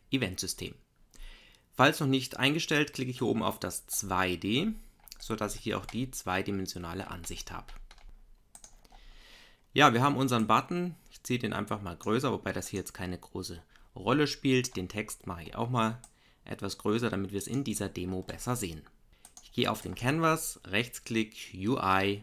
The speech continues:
und dort gebe ich jetzt einfach mal ein Textfeld noch hinzu.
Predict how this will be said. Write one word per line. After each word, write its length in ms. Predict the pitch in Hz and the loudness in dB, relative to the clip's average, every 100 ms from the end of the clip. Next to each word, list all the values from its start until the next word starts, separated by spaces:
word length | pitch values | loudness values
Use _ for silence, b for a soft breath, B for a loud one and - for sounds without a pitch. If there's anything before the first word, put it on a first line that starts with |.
| - | -10
und 200 | - - | -14 -6
dort 300 | 92 92 - b b b b | -6 -6 -10 b b b b
gebe 220 | - 98 - | -6 -6 -6
ich 60 | |
jetzt 100 | - | -10
einfach 200 | 90 - | -10 -8
mal 100 | 87 | -10
ein 220 | - 85 - - | -8 -10 -12 -2
Textfeld 520 | 160 - - 120 113 | -2 -2 -4 0 0
noch 140 | 117 | 0
hinzu. 440 | 120 110 - 110 | -2 -4 0 0